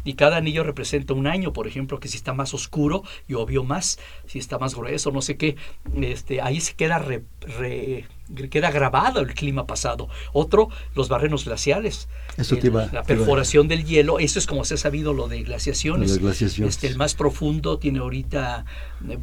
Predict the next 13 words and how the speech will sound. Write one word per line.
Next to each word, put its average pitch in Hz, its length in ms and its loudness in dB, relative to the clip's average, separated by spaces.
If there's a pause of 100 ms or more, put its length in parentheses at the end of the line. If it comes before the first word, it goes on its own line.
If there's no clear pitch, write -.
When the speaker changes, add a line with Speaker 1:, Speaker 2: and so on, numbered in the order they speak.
Speaker 1:
bueno, 135 320 -2
unos, 127 500 -4
eh, 117 240 -6
cerca 131 260 -6
de 123 80 -6
un 123 60 -6
millón 131 200 0
de 139 120 4
años, 165 420 0
ochocientos 131 640 -4
mil 131 240 -2
por 120 180 -2
ahí, 185 180 -2